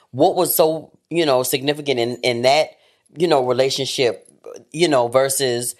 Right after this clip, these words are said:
what we have here in our life and all this stuff? So it's like, it's like you question all of that stuff, but even in me questioning and even in me being hurt and even in me being disappointed, and even with me knowing that,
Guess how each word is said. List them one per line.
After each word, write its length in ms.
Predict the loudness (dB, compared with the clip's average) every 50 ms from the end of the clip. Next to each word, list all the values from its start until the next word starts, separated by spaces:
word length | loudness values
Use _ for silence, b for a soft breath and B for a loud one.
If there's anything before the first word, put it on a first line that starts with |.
| b b b b
what 200 | 2 2 2 2
we 160 | 0 -2 -2
have 240 | 0 0 0 0 0
here 260 | -2 -2 -2 0 0
in 100 | 0 2
our 180 | 2 2 2 2
life 300 | 2 2 2 0 0 -2
and 100 | 0 0
all 140 | 0 0 0
this 160 | -2 -4 -2
stuff? 240 | 0 0 0 0 0
So 180 | -2 0 0
it's 140 | 0 0 0
like, 480 | 0 0 2 2 0 -2 -4 -8 -14 _ b b b b b b b b b b
it's 160 | -2 0 2
like 160 | 2 2 0
you 100 | -2 -8
question 400 | -2 0 0 0 2 0 -2 0
all 260 | 2 4 4 4 2
of 80 | 2 0
that 160 | 0 0 0
stuff, 300 | 0 0 0 0 0 -2
but 220 | -2 -2 -4 -4 -8 B B B B B B
even 380 | -6 -4 -2 0 0 0 0
in 360 | 0 -2 0 0 -2 -4 -4
me 120 | -6 -6 -8
questioning 800 | -8 -4 0 0 0 0 -2 -4 -6 -6 -4 -4 -4 -4 -4 -6
and 120 | -8 -6
even 320 | -6 -6 -6 -4 -4 -2 -2
in 180 | -2 -2 -4
me 300 | -4 -8 -8 -10 -12 -14 b b b b b b -4
being 360 | -2 0 0 0 -2 -2 -4
hurt 340 | -4 -2 -2 -2 -2 -2 -4
and 140 | -4 -6 -6
even 360 | -6 -8 -8 -4 -4 -2 -2
in 200 | -2 -2 -2 -2
me 160 | -4 -6 -8 -8
being 640 | -6 -4 -2 -2 -2 -2 -4 -4 -6 -8 -8 -10 -14 b b b b b b
disappointed, 960 | -4 -4 -2 -2 -2 -4 -4 -4 -6 -2 -2 -2 -2 -2 -4 -8 -12 -16 -20 _ _ _ _ _ _ _ _ -6
and 140 | -4 -4 -2
even 560 | -2 -2 -2 -2 0 0 0 0 -2 -6 -8 _ -12
with 260 | -6 -2 0 0 0
me 200 | 0 -2 -2 -2
knowing 440 | 0 2 2 2 2 0 -2 -2 -2
that, 360 | 0 0 0 0 -4 -6 -10